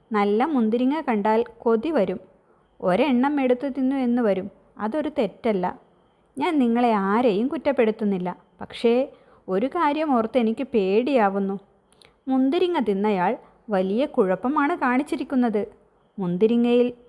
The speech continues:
ഒരു കുരുവുണ്ട്. അറിയാതെ ആരെങ്കിലും കുരു വിഴുങ്ങിയിട്ടുണ്ടെങ്കിൽ നാളത്തേക്ക്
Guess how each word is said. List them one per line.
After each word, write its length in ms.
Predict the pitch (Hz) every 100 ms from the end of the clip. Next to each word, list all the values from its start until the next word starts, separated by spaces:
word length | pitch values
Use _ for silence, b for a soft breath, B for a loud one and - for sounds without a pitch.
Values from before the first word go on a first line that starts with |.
| -
ഒരു 140 | 196
കുരുവുണ്ട്. 800 | 214 - 185 196 247 254 226 208 - - _ _ -
അറിയാതെ 600 | 180 180 220 240 294 339
ആരെങ്കിലും 640 | 220 202 254 247 247 233
കുരു 300 | - 202 226
വിഴുങ്ങിയിട്ടുണ്ടെങ്കിൽ 1040 | 269 214 220 262 277 262 202 202 175 208 - B B B -
നാളത്തേക്ക് 760 | 196 180 202 247 247 262 294